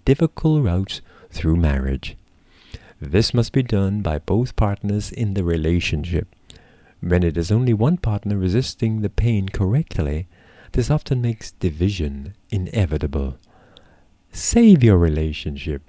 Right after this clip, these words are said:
resist together. Get into the gym of marriage and start building endurance together. This has been your daily relationship nugget. I am Barrington Brennan,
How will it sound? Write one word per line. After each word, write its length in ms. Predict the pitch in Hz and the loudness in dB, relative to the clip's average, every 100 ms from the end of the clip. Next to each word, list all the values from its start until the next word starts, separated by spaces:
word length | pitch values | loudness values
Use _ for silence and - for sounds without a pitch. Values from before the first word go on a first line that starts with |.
| _ _ _ _ _ _ _ | _ _ _ _ _ _ _
resist 760 | 214 196 151 147 - - - - - | 6 8 8 6 4 -4 -12 -18 -2
together. 680 | 98 87 82 76 67 65 67 _ _ _ _ _ _ - | 2 2 2 0 -2 -8 -12 _ _ _ _ _ _ 0
Get 160 | 135 147 | 2 4
into 260 | 143 139 | 2 2
the 140 | 127 117 | 2 0
gym 400 | 85 78 120 117 | 0 2 2 2
of 140 | 107 | 0
marriage 440 | 107 82 67 69 | 0 -2 -4 -8
and 140 | 78 71 | -6 -6
start 460 | - 82 71 71 | -2 -2 -2 -2
building 580 | 76 120 120 123 123 120 - - | 2 2 2 0 0 -4 -8 -8
endurance 920 | 71 67 73 90 104 110 113 107 - 113 | -8 -4 0 2 2 0 -2 -6 -12 -6
together. 640 | 123 113 82 69 67 65 - _ - _ _ _ _ _ _ _ _ - | -4 0 0 0 -2 -8 -14 _ -20 _ _ _ _ _ _ _ _ -6
This 400 | 82 71 76 82 | -4 0 2 4
has 180 | 90 82 | 4 4
been 260 | 80 117 131 | 6 6 6
your 180 | 120 117 | 6 6
daily 300 | 117 135 135 | 6 6 6
relationship 840 | 87 82 131 175 - 90 80 78 | 4 6 6 6 4 4 4 4
nugget. 640 | 78 78 82 107 147 - - - - - - - _ - | 2 4 4 6 4 2 -6 -20 -20 -20 -20 -20 _ -4
I 140 | 76 101 | 2 6
am 120 | 156 | 6
Barrington 480 | 78 71 76 76 71 | 6 4 2 2 2
Brennan, 520 | 80 85 151 175 65 | 4 6 6 6 2